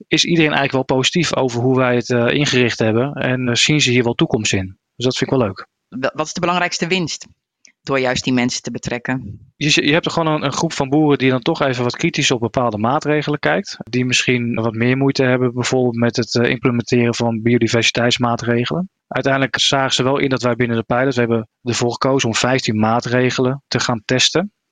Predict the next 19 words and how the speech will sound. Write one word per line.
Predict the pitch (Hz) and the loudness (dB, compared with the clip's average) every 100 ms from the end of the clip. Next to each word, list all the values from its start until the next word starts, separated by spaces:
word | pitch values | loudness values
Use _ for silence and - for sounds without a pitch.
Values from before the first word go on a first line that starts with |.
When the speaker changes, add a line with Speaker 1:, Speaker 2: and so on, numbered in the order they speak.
| - | -6
Speaker 1:
En | 120 | -2
dat | 117 | 0
is | 117 - | 0 0
een | 107 101 | -2 -2
heel | 110 113 | 0 0
breed | 113 113 123 | 2 2 2
scala | - 123 120 120 107 | 0 0 2 2 0
van | 104 117 110 107 | -2 -2 -2 -4
verschillende | - 120 151 139 120 | -2 0 2 2 2
soorten | - 143 120 | 2 2 2
maatregelen | 110 113 123 120 123 - | 0 0 0 0 0 0
die | 113 | -4
voornamelijk | - 120 123 143 123 | -2 -2 0 0 -2
binnen | 120 117 | -2 -2
Flevoland | - 139 131 113 | 0 0 2 0
op | 104 | -2
bodem | 101 120 139 | 0 0 0
gericht | 139 143 139 - | 0 0 0 0
waren. | 127 131 143 | 0 0 -2